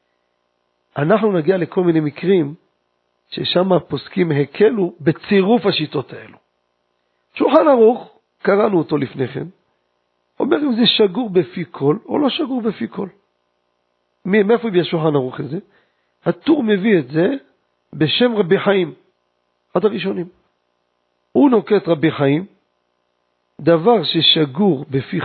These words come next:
כל, מותר. אם הוא לא שגור בפי כל,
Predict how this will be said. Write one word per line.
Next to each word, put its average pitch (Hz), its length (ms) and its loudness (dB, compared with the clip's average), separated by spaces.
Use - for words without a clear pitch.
כל, 185 200 6
מותר. 185 400 0
אם 175 80 0
הוא 156 160 2
לא 202 120 4
שגור 165 380 -2
בפי 139 300 -6
כל, 190 260 2